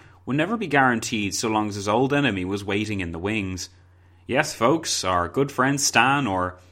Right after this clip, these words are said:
Stanislaus Leszczynski, makes his return onto the world stage here.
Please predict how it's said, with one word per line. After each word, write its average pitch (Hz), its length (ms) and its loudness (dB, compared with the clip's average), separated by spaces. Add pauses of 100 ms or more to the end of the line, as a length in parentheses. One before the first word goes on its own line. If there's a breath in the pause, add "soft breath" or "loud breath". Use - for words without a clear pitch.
(140 loud breath)
Stanislaus 120 760 0
Leszczynski, 151 680 -2 (280 soft breath)
makes 117 300 -2
his 170 260 0
return 92 640 0 (260)
onto 107 180 -4
the 156 100 2
world 95 340 4
stage 85 440 -4
here. 90 440 -2